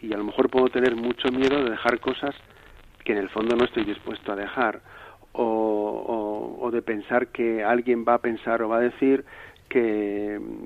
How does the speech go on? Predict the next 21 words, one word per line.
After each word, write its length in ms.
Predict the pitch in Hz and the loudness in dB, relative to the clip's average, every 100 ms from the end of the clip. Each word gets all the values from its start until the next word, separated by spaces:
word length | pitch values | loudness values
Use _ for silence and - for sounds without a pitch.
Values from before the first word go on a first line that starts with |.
| 120 | -6
que 100 | 113 | -4
no 160 | 110 113 | -2 -2
sé 160 | - | -2
por 220 | - 117 | -2 -4
qué 180 | - 120 | 0 0
me 120 | 120 | 2
meto 200 | 113 110 | 0 0
en 60 | 117 | -2
semejante 480 | 107 110 - 117 117 | -4 -8 -4 -4 0
berenjenal. 440 | 113 113 - 123 | 0 0 -2 0
Bueno, 180 | 120 110 | 0 2
todas 160 | 139 156 | 2 0
esas 100 | 143 | 0
cosas 160 | 143 | -2
que 80 | 131 | 0
salen 160 | 131 123 | 2 0
en 80 | |
todos 120 | 113 117 | 0 -4
los 60 | |
procesos 300 | 110 113 113 110 | -4 -6 -6 -6
vocacionales, 640 | 113 117 110 110 117 143 | -6 -4 -4 -2 -2 -4